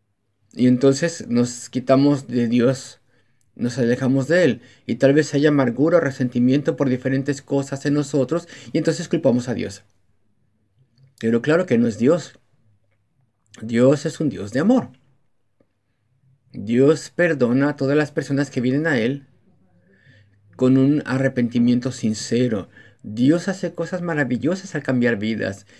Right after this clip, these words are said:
y al bendecir personas. Nosotros estamos en problemas simplemente porque no queremos orar a Él y no queremos aceptarle ni clamar a Él. Pero hay una cierta amargura en nosotros,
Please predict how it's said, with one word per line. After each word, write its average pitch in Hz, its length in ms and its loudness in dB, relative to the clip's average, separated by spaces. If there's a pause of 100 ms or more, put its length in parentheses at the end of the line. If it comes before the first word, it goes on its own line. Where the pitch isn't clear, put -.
(180)
y 117 60 0
al 117 60 2
bendecir 123 440 0
personas. 104 640 -6 (880)
Nosotros 131 500 -4
estamos 135 420 -2
en 156 100 -4
problemas 123 640 -2 (560)
simplemente 135 600 2
porque 127 200 -2
no 123 120 2
queremos 117 420 -2
orar 113 300 -4
a 123 40 0
Él 127 400 2 (320)
y 101 80 -4
no 139 160 2
queremos 139 400 0
aceptarle 139 960 0 (240)
ni 123 120 0
clamar 127 380 2
a 139 140 2
Él. 139 360 0 (1600)
Pero 123 240 4
hay 160 140 6
una 185 200 0
cierta 175 300 -4
amargura 151 380 0
en 151 60 0
nosotros, 110 800 -6